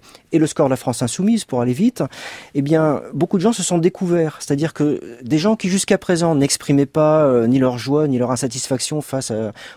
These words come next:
aux, aux événements politiques, et notamment au positionnement politique, l'ont fait. Donc des gens se sont félicités du score du Front National, se sont félicités, euh, ou se sont plaints du score de la France Insoumise, et, et du coup, il y a des, il y a eu des formes comme ça de révélation, euh,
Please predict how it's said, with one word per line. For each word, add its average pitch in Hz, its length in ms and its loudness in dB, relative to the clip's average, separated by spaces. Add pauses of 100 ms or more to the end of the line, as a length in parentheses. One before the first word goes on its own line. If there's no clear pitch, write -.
aux, 117 120 -2
aux 110 160 -2
événements 117 340 2
politiques, 120 560 -2 (280)
et 117 220 -6
notamment 117 360 0
au - 20 -6
positionnement 135 500 -2
politique, 117 460 -2
l'ont 160 160 2
fait. 139 240 -6 (280)
Donc 120 120 -2
des 120 80 0
gens 165 100 -2
se - 100 -4
sont 123 140 -4
félicités 202 560 0
du 160 80 -4
score 139 260 -4
du 120 120 -10
Front - 160 -6
National, 175 520 -4 (200)
se 247 100 -8
sont 127 140 -2
félicités, 147 720 -2 (280)
euh, - 60 0
ou 131 80 4
se 254 120 -2
sont - 180 0
plaints 147 280 2
du 117 120 -2
score 143 280 2
de 127 100 0
la 120 80 0
France 123 260 -4
Insoumise, 185 480 -2
et, 147 300 -2
et - 20 0
du 139 120 -6
coup, 240 140 -2
il 196 60 2
y - 20 4
a - 20 2
des, 143 200 -2
il - 80 -2
y 135 40 2
a 135 40 4
eu 135 80 0
des 139 60 2
formes 208 220 -2
comme 147 120 -2
ça 202 140 -2
de 156 80 2
révélation, 160 680 0 (720)
euh, 139 240 4